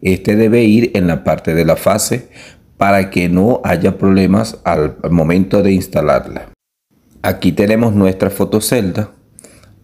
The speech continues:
que podemos identificar que tiene también tres cables. Pero aquí es donde está el secreto de la instalación. Estos tres cables tienen distinta forma de instalarlo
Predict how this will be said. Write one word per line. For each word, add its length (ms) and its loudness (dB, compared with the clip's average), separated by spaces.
que 500 -2
podemos 400 2
identificar 680 0
que 100 0
tiene 260 0
también 400 2
tres 220 -6
cables. 400 0
Pero 260 2
aquí 400 0
es 200 0
donde 180 2
está 220 -2
el 60 -2
secreto 680 -2
de 200 0
la 120 2
instalación. 720 0
Estos 360 -2
tres 240 -4
cables 440 -2
tienen 520 0
distinta 720 0
forma 420 2
de 80 2
instalarlo 760 0